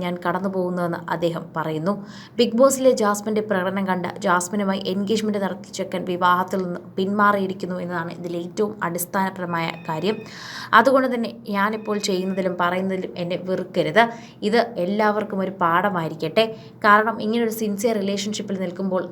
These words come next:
നോക്കിയും കണ്ടും നിൽക്കണം. എൻ്റെ ജീവിതവും എൻ്റെ സ്വപ്നവും വെച്ചാണ് ജാസ്മിൻ കളിച്ചത്. അതുകൊണ്ട് തന്നെ ബ്രേക്കപ്പ് പീരിയഡിൽ ഞാൻ ജാസ്മിനെ എല്ലാത്തിനും സപ്പോർട്ട് ചെയ്തിട്ടുണ്ടായിരുന്നു. അതുകൊണ്ട് തന്നെ എൻ്റെ വീട്ടുകാർക്ക് against പോലും ഞാൻ പോയിട്ടുണ്ടായിരുന്നു.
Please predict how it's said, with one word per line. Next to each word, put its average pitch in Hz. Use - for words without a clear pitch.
നോക്കിയും 196
കണ്ടും 175
നിൽക്കണം. 170
എൻ്റെ 240
ജീവിതവും 247
എൻ്റെ 214
സ്വപ്നവും 220
വെച്ചാണ് 185
ജാസ്മിൻ 175
കളിച്ചത്. 170
അതുകൊണ്ട് 208
തന്നെ 208
ബ്രേക്കപ്പ് 196
പീരിയഡിൽ 208
ഞാൻ 196
ജാസ്മിനെ 190
എല്ലാത്തിനും 196
സപ്പോർട്ട് 196
ചെയ്തിട്ടുണ്ടായിരുന്നു. 165
അതുകൊണ്ട് 233
തന്നെ 233
എൻ്റെ 226
വീട്ടുകാർക്ക് 233
against 220
പോലും 208
ഞാൻ 196
പോയിട്ടുണ്ടായിരുന്നു. 196